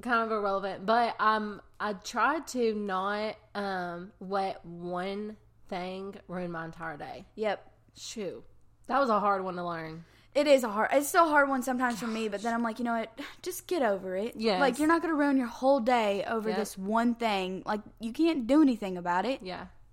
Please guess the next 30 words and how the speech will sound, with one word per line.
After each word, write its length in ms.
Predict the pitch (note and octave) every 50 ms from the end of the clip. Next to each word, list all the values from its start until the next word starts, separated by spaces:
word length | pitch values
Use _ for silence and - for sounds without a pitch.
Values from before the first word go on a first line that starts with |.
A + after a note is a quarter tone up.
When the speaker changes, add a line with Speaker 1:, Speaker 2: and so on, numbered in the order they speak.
| - -
Speaker 2:
Or 60 | G#3+ B3+
you 100 | B3 A#3+
can't 200 | D#4+ D#4 C4+ C4
do 60 | C#4
anything 320 | C4+ C4+ C#4 C#4 C4 B3+
about 180 | C4 C#4 C#4 B3+
it 60 | B3
right 160 | C4 C4 B3
now, 260 | A#3+ C4+ C#4 C#4 B3+
so 220 | B3 - B3 G3+ F#3+
build 240 | F3 G3 A3+ C#4 C#4
a 40 |
bridge 260 | A#3 C4+ C#4+ D4 C4 A3+
and 100 | G3+ F#3+
get 100 | G#3 A#3+
over 260 | B3+ B3 A3 - G3
it. 40 | G3+
Speaker 1:
Yep. 240 | G#3+ A#3 - - - A3+
Well, 180 | A#3 C4 C4+
you 180 | B3+ A#3+ D4+ F#4
talked 240 | - G#4+ G#4 D#4+ C#4
about 200 | B3 A3 G#3+ -
that 180 | G#3+ G3+ G3 F#3
in 100 | F#3 F#3
one 140 | G3 F#3+
episode. 640 | D#3+ F3+ F#3 - G3 F3+ - G3+ F#3 F#3 F#3+ F3 F3+
What 100 | A#3+ C#4
did 180 | D#4 C4+ G3+ -
you 100 | F3 F3
say? 440 | F3+ - E3+ D3 C#3 G#2 - F#3+